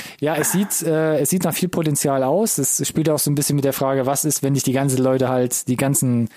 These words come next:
realen Leute von draußen halt noch beobachten können oder plötzlich halt Zugriff auf deine Welt haben und die manipulieren können. Ähm, genau, was macht das mit einem? Ähm, genau, und was macht man alleine in so einer künstlichen Welt?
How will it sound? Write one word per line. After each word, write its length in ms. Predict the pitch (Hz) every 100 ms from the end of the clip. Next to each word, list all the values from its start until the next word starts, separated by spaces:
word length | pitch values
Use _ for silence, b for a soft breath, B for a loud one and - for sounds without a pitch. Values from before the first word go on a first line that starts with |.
| B B
realen 420 | 127 123 131 202
Leute 280 | 151 131 127
von 160 | 131 117
draußen 400 | 120 127 156 143
halt 180 | 123 123
noch 320 | 117 - - B B B -
beobachten 640 | 156 175 160 170 - 185
können 320 | - 185 214
oder 180 | 151 135
plötzlich 460 | 120 131 131 127 127
halt 320 | 120 120 117
Zugriff 480 | - 160 160 151 139
auf 100 | -
deine 240 | 123 117
Welt 300 | 120 139 156
haben 220 | 170 185
und 80 | 143
die 60 | 127
manipulieren 680 | 120 120 117 123 123 147
können. 320 | 160 185 220 247 _ _ _ _ _ - B B B B B
Ähm, 340 | 135 135 139 139
genau, 220 | 170 127
was 140 | 135 -
macht 200 | 175 180
das 100 | 160
mit 140 | 160
einem? 400 | 147 151 151 151 147
Ähm, 800 | 131 127 127 127 127 127 123 127
genau, 260 | 127 120 107
und 80 | 107
was 160 | 123 -
macht 200 | 139 -
man 120 | 113
alleine 320 | 110 113 123
in 40 | 110
so 80 | 110
einer 120 | 110
künstlichen 480 | - 120 - 110 117
Welt? 280 | 117 107